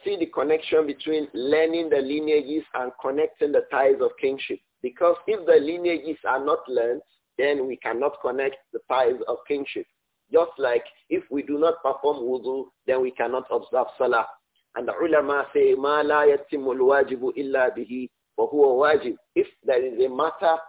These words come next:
that must be observed before an obligation is carried out, then that matter itself becomes, uh, obligatory. It means it is obligatory for us to teach our children. It's not just about teaching your children coding.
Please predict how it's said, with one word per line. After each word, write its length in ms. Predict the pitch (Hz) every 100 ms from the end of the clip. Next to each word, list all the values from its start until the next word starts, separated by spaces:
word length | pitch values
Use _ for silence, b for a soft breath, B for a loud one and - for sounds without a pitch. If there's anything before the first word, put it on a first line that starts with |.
| -
that 160 | 123
must 300 | 120 117 120 -
be 160 | 123 113
observed 500 | 120 - 131 151 - -
before 440 | 120 - 143 147 - _ -
an 180 | 113
obligation 640 | 117 117 123 135 143 123 117
is 120 | -
carried 300 | - 127 135
out, 160 | 110 104 - _
then 180 | 120 120
that 220 | 135 147
matter 260 | 139 131 120
itself 420 | 120 - 135 123
becomes, 360 | 117 - 127 123 -
uh, 140 | 117 120 _ -
obligatory. 680 | 117 101 110 113 113 101 98
It 120 | -
means 260 | 143 165 131
it 120 | 113
is 100 | 117 -
obligatory 680 | 113 107 123 156 170 165 160
for 180 | 127 131
us 140 | 156 -
to 100 | - - -
teach 180 | 180 - -
our 340 | 117 107 110 -
children. 380 | 156 135 104 92 _ _ _
It's 180 | - 131 -
not 280 | 180 139 151
just 200 | 160 160 135
about 400 | 135 131 123 165
teaching 300 | 170 175 165
your 160 | 139
children 520 | - 160 135 156 156 -
coding. 540 | 170 165 147 147 117